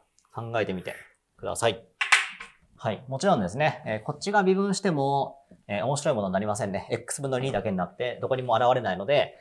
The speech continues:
もちろん狙っていくのはこっち側になります。Xの、えー、二エックス乗と少しね、えー、嫌われがち、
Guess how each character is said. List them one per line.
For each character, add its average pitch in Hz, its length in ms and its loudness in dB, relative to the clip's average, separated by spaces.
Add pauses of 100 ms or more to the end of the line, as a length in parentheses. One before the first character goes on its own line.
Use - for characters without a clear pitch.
(140)
も 135 80 -8
ち 160 80 2
ろ 143 40 4
ん 131 60 4
狙 147 100 4
っ 151 80 0
て 160 80 2
い 156 40 4
く 165 80 4
の 117 80 4
は 110 320 4
こ - 120 -8
っ - 40 -20
ち 147 100 -4
側 139 140 0
に 123 40 -4
な 113 60 -2
り 110 60 -2
ま 98 100 0
す。 - 160 -10
X 135 420 -2
の、 110 320 -6
え 98 120 -6
ー、 92 80 -8
二 120 100 -2
エ 123 60 4
ッ 123 60 -10
ク - 60 -12
ス 113 120 -6
乗 110 140 0
と - 100 -4
少 - 180 2
し 110 100 -4
ね、 98 280 -6
え 92 200 -8
ー、 127 60 -6
嫌 127 80 4
わ 123 80 6
れ 123 80 4
が 123 80 4 (100)
ち、 - 120 -8